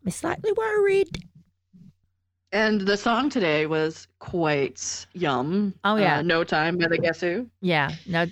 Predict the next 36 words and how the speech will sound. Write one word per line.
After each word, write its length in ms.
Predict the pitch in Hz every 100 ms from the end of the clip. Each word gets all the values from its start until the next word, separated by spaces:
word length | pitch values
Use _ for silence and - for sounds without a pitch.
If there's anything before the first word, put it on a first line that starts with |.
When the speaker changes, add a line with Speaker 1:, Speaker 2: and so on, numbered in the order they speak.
| -
Speaker 1:
No 320 | 175 202 254
Time 480 | 196 165 185 175 175
by 160 | 143
the 80 | 143
Guess 260 | 147 147 135
Who. 220 | 147 147
And 180 | 143 147
that 140 | 151
means 240 | 160 151 151
it's 140 | 143
another 260 | 147 143 143
song 240 | 147 143
I 100 | 139
can 120 | 143
add 200 | 139 143
to 80 | 175
my 120 | 208 123 - - -
<laughs> 360 | - - _ -
traffic 540 | - 254 220 - - -
Speaker 2:
And 220 | 196 208
Speaker 1:
jam 20 | 226
at 40 | 233
Speaker 2:
dude, 200 | 254 262
Speaker 1:
work. 220 | - - - -
Speaker 2:
oh, 1000 | 247 247 294 - 359 - - 339 240 220
<laughs> 40 |
mechanic 800 | 208 208 - 202 202 214 208 - -
slash 760 | - - 185 185 185 190 - -
welder 360 | 185 175 190 185
Dean. 440 | 170 180 190 208 208 147 -
Oh, 100 | 349
yeah. 80 | 311 - 156
Speaker 1:
Oh, 280 | 160 139 143
I 200 | 127 120 127
know. 380 | 127 113 127 - _
God. 500 | - - - - 247